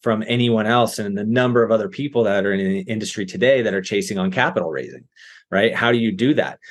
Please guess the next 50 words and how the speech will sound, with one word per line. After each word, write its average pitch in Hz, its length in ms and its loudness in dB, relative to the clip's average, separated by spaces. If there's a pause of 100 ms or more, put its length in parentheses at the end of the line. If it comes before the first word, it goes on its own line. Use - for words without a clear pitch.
(120)
You 117 100 -4
do 120 140 0
that, 113 280 2
I 110 100 0
think, 143 240 -4
in 110 100 -4
two 120 180 0
ways. 107 320 2
I'm 101 100 -4
not 104 140 -4
the 110 120 0
expert 127 500 2
in, 101 380 -4
in 98 180 -4
raising 104 260 0
capital, 131 460 2
but, 98 240 0 (320)
you 113 140 0
know, 110 100 4
I 107 80 4
think 123 240 -2
you 120 140 -2
di-, 113 180 2 (100)
differentiate 120 540 0
yourself 110 280 0
in 104 100 -6
two 120 200 -2
ways. 101 320 2
You 101 80 -6
say, 101 260 2
"Hey, 101 360 2 (260)
you 113 140 -2
know, 101 260 0
here's 143 280 2
why 131 120 4
my 123 140 2
dispensary 117 460 0
is 98 120 -4
look, 117 240 0
gonna 113 160 -2
feel, 110 580 2 (140)
it 98 180 -14
touch, - 360 -2
taste 123 340 -2
differently 117 420 -2
than 104 160 -2
the 98 80 -4
next 117 280 -4
one." 185 220 0 (420)
But 131 340 2